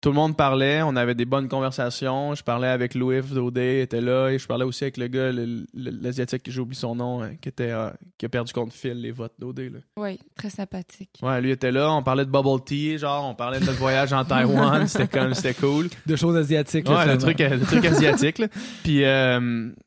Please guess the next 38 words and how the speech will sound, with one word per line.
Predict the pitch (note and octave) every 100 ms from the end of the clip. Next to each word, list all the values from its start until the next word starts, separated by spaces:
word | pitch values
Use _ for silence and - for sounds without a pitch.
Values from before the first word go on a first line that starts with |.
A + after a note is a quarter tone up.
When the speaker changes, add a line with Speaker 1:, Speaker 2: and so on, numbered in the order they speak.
| _ _ _ _ _
Speaker 1:
puis | - D3+ - _ _ _ -
le, | D3+ D3+
le | D#3 D#3 E3+
moment | E3+ D#3+ F3 F3
où |
est-ce | D3+
que | - C#3
G | C3+
M | C#3
C | C3 D#3+
puis | C#3
Gab, | C3 C#3+ C#3 - -
Gab | C#3+ C#3+ C#3
Jonka | B2 B2 D3
ont | C#3+
commencé | C3+ C3 B2+ B2 C3+
à | B2+
jouer, | B2+ B2+ C3 E3 _ _ -
Speaker 3:
Ouais. | A#2+ - _ _ -
Speaker 1:
puis | C#3
là, | C#3
le | C3
beat | B2+ D3
était | D3 B2
vraiment | A#2 C3 C3+ A#2+
fort, | C3 A#2+ C3 C3+
puis | -
là, | B2+
il |
y |
avait | A#2+ A2+
plus | - C3+
aucune | B2+ C#3 C3 - -
conversation | C3+ B2 C3 A#2 B2+
possible. | B2 A#2 B2+ B2+ C3+ - _ _ _ _
Je | -
connaissais | C3 B2 A#2 B2+
rien, | A2 B2+ B2 C3+ C#3+ C#3 C#3